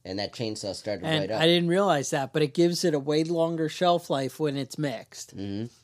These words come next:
Speaker 2: So just something to keep in mind there.
Speaker 1: All right. Um, now, hand planes. Uh, if you're working and you're, you're, you're ha-, you have to mill some lumber yourself,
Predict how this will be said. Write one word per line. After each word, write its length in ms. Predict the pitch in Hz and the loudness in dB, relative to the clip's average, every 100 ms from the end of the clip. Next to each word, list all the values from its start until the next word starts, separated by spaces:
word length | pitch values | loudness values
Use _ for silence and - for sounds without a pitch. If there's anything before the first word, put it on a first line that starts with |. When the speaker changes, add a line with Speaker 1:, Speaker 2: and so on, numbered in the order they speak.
| _ | _
Speaker 2:
So 320 | - 127 113 | -12 -12 -12
just 220 | - 139 - | -12 -10 -6
something 280 | 151 127 | -6 -4
to 60 | 160 | -6
keep 300 | 156 180 170 | -2 -2 2
in 100 | 190 | 2
mind 380 | 196 180 180 180 | 4 4 2 2
there. 320 | 175 185 196 _ _ _ _ _ _ | 0 0 -6 _ _ _ _ _ _
Speaker 1:
All 100 | 107 | -8
right. 180 | 95 76 - _ _ _ _ | -6 -6 -12 _ _ _ _
Um, 500 | 101 117 113 113 98 101 _ _ _ _ _ _ _ _ _ | -4 -2 0 -2 -8 -14 _ _ _ _ _ _ _ _ _
now, 300 | 110 110 107 | -6 -6 -6
hand 420 | - 175 190 175 - | -10 -4 -2 -2 -6
planes. 640 | 92 87 76 73 - - _ _ _ _ _ _ | -10 -10 -10 -14 -14 -16 _ _ _ _ _ _
Uh, 560 | 92 95 98 98 98 98 - _ _ _ - | -8 -6 -4 -4 -6 -8 -10 _ _ _ -12
if 200 | 110 123 | -12 -6
you're 220 | 151 156 | -2 -2
working 800 | 131 117 117 123 117 110 107 101 _ _ _ - | -4 -6 -2 -2 -2 -4 -4 -10 _ _ _ -12
and 240 | 92 90 | -8 -6
you're, 320 | 92 90 90 | -6 -6 -8
you're, 400 | 80 92 87 101 - | -8 -8 -8 -8 -10
you're 160 | 104 | -8
ha-, 220 | 110 95 92 | -6 -6 -6
you 100 | 113 | -6
have 100 | 98 | -6
to 60 | 95 | -8
mill 360 | 95 95 95 | -6 -6 -6
some 220 | 95 95 | -6 -8
lumber 400 | 92 95 90 98 98 _ - | -8 -8 -6 -8 -10 _ -16
yourself, 640 | 90 - 95 92 - _ | -14 -8 -4 -4 -8 _